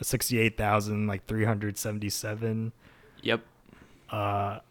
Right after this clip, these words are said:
Speaker 1: I, I do agree that that's annoying, but also that is better than sixty-eight thousand three hundred seventy-six. So, you know,
Speaker 2: That's
Speaker 1: all,
Speaker 2: true.
Speaker 1: all those players out there that have just one less than you, just imagine how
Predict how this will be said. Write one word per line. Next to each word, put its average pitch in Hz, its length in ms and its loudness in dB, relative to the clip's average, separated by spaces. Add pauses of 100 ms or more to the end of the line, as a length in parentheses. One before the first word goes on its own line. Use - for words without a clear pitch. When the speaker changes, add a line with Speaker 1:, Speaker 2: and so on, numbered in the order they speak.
(180)
Speaker 1:
I, 135 300 10
I 131 100 10
do 151 160 10
agree 151 220 10
that 131 160 6
that's 135 180 8
annoying, 127 240 4
but 123 140 6
also 117 560 6
that 139 460 8
is 120 160 0
better 110 440 4
than 104 400 -2
sixty-eight 110 540 0
thousand 107 480 0 (240)
three 127 100 4
hundred 110 260 2
seventy-six. - 1000 -4 (520)
So, - 140 -4
you 113 60 4
know, 107 240 2 (160)
Speaker 2:
That's - 100 0
Speaker 1:
all, 135 160 10
Speaker 2:
true. 135 360 4
Speaker 1:
all 139 180 12
those 147 240 10
players 131 420 8
out 110 200 6
there 110 160 4
that 107 220 6
have 117 280 2
just 120 180 2
one 131 520 4
less 123 240 6
than 110 200 0
you, 110 140 0
just 117 220 -2
imagine 117 640 2
how 110 400 2